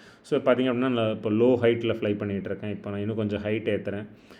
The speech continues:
And இந்தியால வந்து ஃபிஃப்டீன் மீட்டர்ஸ் அப்படின்னு ஒரு சேலஞ்சஸ் இருக்கு. ஹைட் வந்து ரொம்பலாம் நம்ம பெருசா பறக்க முடியாது. பதினஞ்சு மீட்டர், பதினஞ்சு மீட்டருங்கிறது கிட்டத்தட்ட என்ன, ஒரு,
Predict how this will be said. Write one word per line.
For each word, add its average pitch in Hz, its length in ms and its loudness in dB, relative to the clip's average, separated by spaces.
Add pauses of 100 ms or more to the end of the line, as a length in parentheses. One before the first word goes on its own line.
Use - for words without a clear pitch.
(160)
And 127 180 2
இந்தியால 139 460 6
வந்து 123 220 0
ஃபிஃப்டீன் 135 540 -2
மீட்டர்ஸ் 127 360 2
அப்படின்னு 117 320 0
ஒரு 110 180 -2
சேலஞ்சஸ் 110 680 -2
இருக்கு. 101 340 -8
ஹைட் 110 320 -4
வந்து 107 260 -2
ரொம்பலாம் 131 480 0
நம்ம 123 160 -2
பெருசா 113 380 -4
பறக்க 110 320 -4
முடியாது. 101 500 -6 (540)
பதினஞ்சு 120 920 0
மீட்டர், 131 480 0 (400)
பதினஞ்சு 127 420 -2
மீட்டருங்கிறது 123 760 0
கிட்டத்தட்ட 113 580 -4
என்ன, 110 220 -6
ஒரு, 104 440 -4